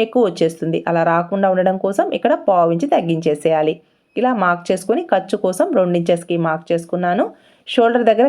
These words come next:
కరెక్ట్గా ఒకటిన్నర ఇంచెస్కి మార్క్ చేసుకొని ఇలా హ్యాండ్ కర్వ్ని డ్రా చేసుకోవాలి. బిగినర్స్కి ఇలా డైరెక్ట్గా హ్యాండ్ కర్వ్ని డ్రా చేయడం రాకపోతే కర్వ్డ్ స్కేల్ని ఈ విధంగా ప్లేస్ చేసుకొని హ్యాండ్ కర్వ్ని డ్రా చేశారు అంటే ఫిట్టింగ్ చాలా నీట్‌గా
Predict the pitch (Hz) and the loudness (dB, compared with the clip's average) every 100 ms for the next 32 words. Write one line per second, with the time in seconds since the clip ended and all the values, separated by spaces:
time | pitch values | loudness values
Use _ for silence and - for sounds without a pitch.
0 | 285 190 - 214 214 - 170 180 180 175 | 2 -2 -2 -2 0 0 0 0 0 0
1 | 170 175 170 185 165 156 156 170 170 202 | 0 0 -2 -4 -2 -4 -4 -6 -4 -2
2 | 320 427 _ _ - 233 320 247 190 180 | -4 -6 _ _ -4 0 0 0 0 0
3 | 180 175 160 240 370 214 160 165 156 - | 0 0 2 0 0 0 2 0 -4 -2
4 | 160 156 151 - _ _ - 202 220 220 | 0 0 -2 -8 _ _ -4 0 2 2
5 | 208 - 190 180 175 175 175 190 196 208 | 2 -2 -2 2 2 4 4 4 2 0
6 | 202 175 170 180 180 170 170 170 165 156 | 0 0 0 0 0 0 0 0 2 2
7 | 165 170 170 160 165 175 175 285 427 - | 2 2 2 0 0 -2 0 0 -2 -12
8 | _ _ - 220 233 247 - 202 180 175 | _ _ 2 2 4 0 0 -2 0 -2
9 | - 190 190 175 175 180 175 170 170 170 | -2 -2 2 2 2 0 2 0 0 0
10 | 180 170 208 359 233 190 202 202 185 175 | -2 0 -2 0 0 0 0 0 0 0
11 | 175 170 170 170 170 175 170 175 175 349 | 0 2 2 0 0 0 2 0 0 -2
12 | - _ _ _ - 233 - 370 - 208 | -2 _ _ _ -6 -4 -4 -6 -2 -2
13 | 190 254 302 175 165 | 2 2 2 0 0